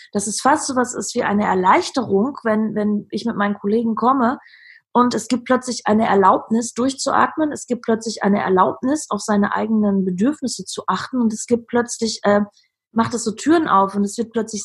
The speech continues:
da werden Sachen möglich. Also Negativbeispiel, ich habe ältere, über sechzigjährige Führungskräfte, auch Männer, äh, schon vor mir stehen sehen und ich bin jetzt noch nicht sechzig, aber, ähm, so, und haben mich gefragt, ob sie denn wohl auf Toilette dürfen. Und das meinten sie nicht ironisch, ja.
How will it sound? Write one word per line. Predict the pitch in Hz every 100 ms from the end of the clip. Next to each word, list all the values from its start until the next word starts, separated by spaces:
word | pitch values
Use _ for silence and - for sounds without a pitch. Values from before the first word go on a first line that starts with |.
| -
da | 208 196 214
werden | 214 196
Sachen | 233 233 208
möglich. | 262 285 - -
Also | - 196 196 -
Negativbeispiel, | 202 247 294 294 262 - 240 240 - 240
ich | - -
habe | 214 220 208 202 - - - -
ältere, | 247 320 320 254 254
über | - 226 208
sechzigjährige | 196 311 - - 220 226 208 190
Führungskräfte, | 185 - 277 277 262 - - 226 226 - 220
auch | - 196 185
Männer, | 202 269 277 294 - - - -
äh, | 233
schon | 233 233 208
vor | 240
mir | 262 277
stehen | 262 247 247 240
sehen | 220 226 233
und | - -
ich | -
bin | 220
jetzt | 214 196 196
noch | 196 196
nicht | 220 277 -
sechzig, | 214 247 - 277 269 - - - - -
aber, | - 240 233 226 220
ähm, | 214 220 220 _ _ _ _ _ -
so, | - 220 247
und | 233 226 -
haben | 208 247
mich | 233
gefragt, | 220 226 220 -
ob | - 214
sie | - 220
denn | 208 208
wohl | 208 -
auf | -
Toilette | - 214 226 185
dürfen. | 170 165 170
Und | 160
das | 160 185
meinten | 180 170
sie | 175
nicht | 175
ironisch, | 170 214 208 - -
ja. | - 208